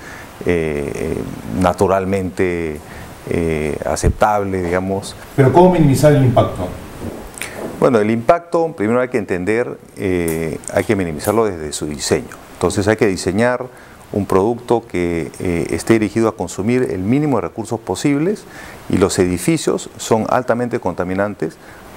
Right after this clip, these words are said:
Speaker 1: por el simple hecho de que los materiales que utiliza son contaminantes. O sea, tenemos el concreto que necesita, eh, así como el acero y el ladrillo, necesitan altos componentes de, o alta capacidad de, energética, digamos, para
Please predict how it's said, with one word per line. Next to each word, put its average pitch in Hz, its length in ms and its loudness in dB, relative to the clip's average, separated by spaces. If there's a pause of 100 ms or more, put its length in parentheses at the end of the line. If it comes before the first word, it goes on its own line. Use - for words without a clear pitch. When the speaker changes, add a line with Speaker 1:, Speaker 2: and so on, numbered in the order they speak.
(140)
Speaker 1:
por 92 160 6
el 87 100 0
simple 131 280 2
hecho 135 180 0
de 131 100 2
que 95 140 -2
los 90 180 -2
materiales 117 600 0
que 107 80 -8
utiliza 113 480 -4 (440)
son 127 260 4
contaminantes. 73 680 -6
O - 20 -16
sea, 90 140 0
tenemos 104 320 0
el 85 80 -4
concreto 127 640 0
que 98 100 -6
necesita, 107 680 -2 (360)
eh, - 80 2
así 76 200 0
como 101 140 4
el 85 60 -2
acero 110 280 -2
y - 20 2
el 98 60 2
ladrillo, 113 320 -2
necesitan 95 580 -2
altos 117 320 0
componentes 101 560 -2
de, 82 280 -2 (100)
o 80 200 -2 (240)
alta 101 240 0
capacidad 101 440 -2
de, 85 280 -6
energética, 95 600 -2
digamos, 95 260 0
para 78 240 -4